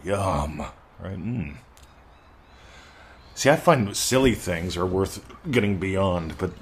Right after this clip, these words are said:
again, that's me. But, so, the last time a post like this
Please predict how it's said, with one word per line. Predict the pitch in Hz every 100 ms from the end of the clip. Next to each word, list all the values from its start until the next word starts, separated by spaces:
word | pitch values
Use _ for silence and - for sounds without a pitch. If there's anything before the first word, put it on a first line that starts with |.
| -
again, | 113 95 92
that's | 98 - 87
me. | 80 76 - - - - - - - - - - - - - - - - - - - - -
But, | - - - - - - - - - - - - -
so, | - 120 117 104 - - - - -
the | 101
last | 110 117 -
time | 104
a | 87
post | - 98 -
like | 87 -
this | 85 - -